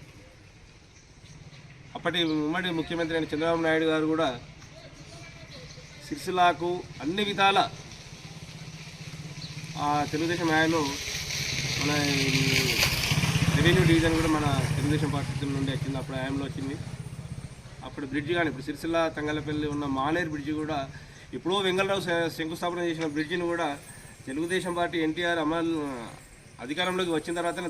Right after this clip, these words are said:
దాన్ని కంప్లీట్ చేయడం జరిగింది. ఇట్లా చెప్పుకుంటూ పోతుంటుంటే సిరిసిల్ల గా-, హాస్పిటల్ కానీ, ఇప్పుడు కరెంట్ సబ్సిడీ, ఫిఫ్టీ పర్సెంట్ సబ్సిడీ కానీ అన్నీ తెలుగుదేశం పార్టీ హయాంలో జరిగినాయని చెప్పక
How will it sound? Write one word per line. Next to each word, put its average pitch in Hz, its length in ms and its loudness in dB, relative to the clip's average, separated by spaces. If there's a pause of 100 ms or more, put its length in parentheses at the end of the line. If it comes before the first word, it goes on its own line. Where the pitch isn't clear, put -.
దాన్ని 147 140 0
కంప్లీట్ 143 320 -6 (100)
చేయడం 180 300 0
జరిగింది. 147 380 0 (960)
ఇట్లా 196 160 2 (100)
చెప్పుకుంటూ 190 440 0
పోతుంటుంటే 185 500 0 (600)
సిరిసిల్ల 175 280 -4 (100)
గా-, 170 220 6
హాస్పిటల్ 165 420 2
కానీ, 156 200 2
ఇప్పుడు 156 180 -6
కరెంట్ 156 320 -2
సబ్సిడీ, 156 380 0 (120)
ఫిఫ్టీ 160 180 -6
పర్సెంట్ 151 380 -4
సబ్సిడీ 156 380 0
కానీ 151 200 2 (680)
అన్నీ 156 240 0
తెలుగుదేశం 165 480 0
పార్టీ 151 300 0
హయాంలో 147 380 0 (1120)
జరిగినాయని 147 520 2
చెప్పక 160 240 0